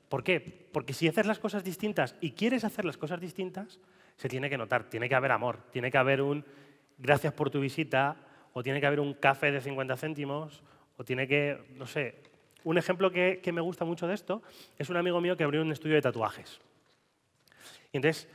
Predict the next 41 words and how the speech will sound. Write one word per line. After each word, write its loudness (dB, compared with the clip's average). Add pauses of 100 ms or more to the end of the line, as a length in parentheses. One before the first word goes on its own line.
(420)
lo 0
abre, 2 (520)
sí, -8
porque -6
es -4
un -4
genio. -8 (160)
Bueno, 2
ahora 4
tiene -2
un -6 (120)
porrón 0
de -4
suscriptores -4
en -6
YouTube. -6 (420)
Pero 2
vaya, 4 (540)
es -8
un -8
genio 0
y 2
lo 4
abre 4
en 0
un -6
sitio -4
donde 0 (720)
allá, 4
había 4
ya -2
otros -8
<laughs> -
estudios -4
de -4
tatuaje. -2 (920)
Y -4
entonces -2
yo 0
le 6
dije, 2